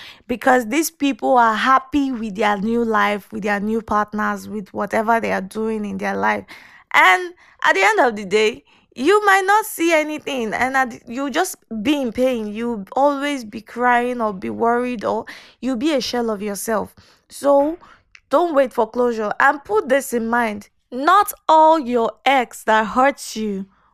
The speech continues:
will suffer. Of course, I do know that they do say this, "Karma is a bitch, karma is this, karma is that." Stop waiting for karma to do anything,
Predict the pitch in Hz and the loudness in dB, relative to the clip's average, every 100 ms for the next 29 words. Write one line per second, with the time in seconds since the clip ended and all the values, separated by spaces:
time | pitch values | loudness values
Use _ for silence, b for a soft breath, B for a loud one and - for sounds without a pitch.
0 | b 208 240 233 220 240 247 - 214 190 | b 0 2 2 0 2 2 2 -2 -2
1 | 185 _ - - 262 - 370 294 233 208 | -6 _ -4 -2 0 2 2 4 2 2
2 | 269 262 226 220 214 208 214 220 233 226 | -6 -4 -2 -2 0 -2 -2 -4 -4 -4
3 | 233 226 220 220 214 B B - 247 240 | -4 -4 -2 -4 -6 B B 0 0 2
4 | 240 226 208 185 220 226 220 - 240 240 | 0 0 -4 -6 -2 -2 -4 -6 -6 -4
5 | 240 226 202 - 220 214 - - 240 240 | -2 -4 -6 -6 -4 -4 -8 -4 -2 0
6 | 233 202 190 214 214 220 _ B B B | -4 -4 -4 0 0 -2 _ B B B
7 | B - 381 427 330 - 339 277 254 277 | B 2 2 4 0 0 -4 -2 -2 0
8 | 277 247 233 233 202 247 240 233 220 214 | 0 0 -2 -6 -2 0 2 -2 -6 -6
9 | 208 202 | -6 -8